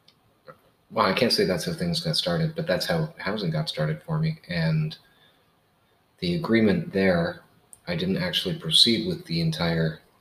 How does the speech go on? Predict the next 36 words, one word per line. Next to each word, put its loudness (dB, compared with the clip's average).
uh, -2
review -4
before -8
the -6
divisional -4
court. -8
I, -2
I -4
filed -2
an -12
application -6
to -10
the -6
divisional -6
court. -6
I, 2
uh, -4
received -2
a -2
response -2
from -4
the 0
city -4
saying -4
that -4
they -4
wanted -4
to -6
respond -4
to 0
that 0
application -2
and -2
stated 0
that, -4
uh, 0